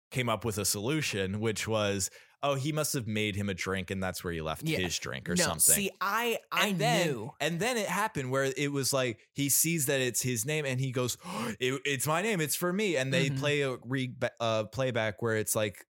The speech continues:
Speaker 1: they do that.
Speaker 2: He
Speaker 1: And
Speaker 2: put it down or
Speaker 1: and
Speaker 2: something.
Speaker 1: it worked. It worked for me. Like, it's, that is maybe the one that's the,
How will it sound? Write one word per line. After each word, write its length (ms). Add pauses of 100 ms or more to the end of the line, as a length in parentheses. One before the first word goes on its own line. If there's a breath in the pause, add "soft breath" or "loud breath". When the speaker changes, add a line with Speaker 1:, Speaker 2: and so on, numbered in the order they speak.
(140)
Speaker 1:
they 260
do 160
that. 160
Speaker 2:
He 100
Speaker 1:
And 100
Speaker 2:
put 100
it 100
down 320
or 40
Speaker 1:
and 80
Speaker 2:
something. 320
Speaker 1:
it 60
worked. 500
It 220
worked 260
for 200
me. 180
Like, 240
it's, 340 (100)
that 220
is 140
maybe 220
the 120
one 280
that's 340
the, 420